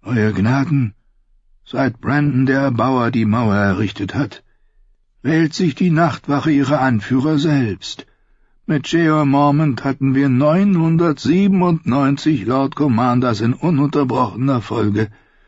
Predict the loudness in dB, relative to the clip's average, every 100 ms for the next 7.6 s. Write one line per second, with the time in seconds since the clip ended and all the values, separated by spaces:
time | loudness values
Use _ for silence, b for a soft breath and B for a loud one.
0 | b b -2 0 2 2 0 0 0 0
1 | 2 2 2 2 2 2 2 2 0 0
2 | 0 2 0 2 2 2 2 2 2 0
3 | -2 -2 0 0 0 -2 -2 b b b
4 | b b _ -4 0 0 0 -4 -4 -2
5 | -2 -4 -2 0 2 -2 -4 -4 -2 -4
6 | -6 -2 2 2 2 0 -2 -2 0 0
7 | 0 -2 -6 -6 -6 -10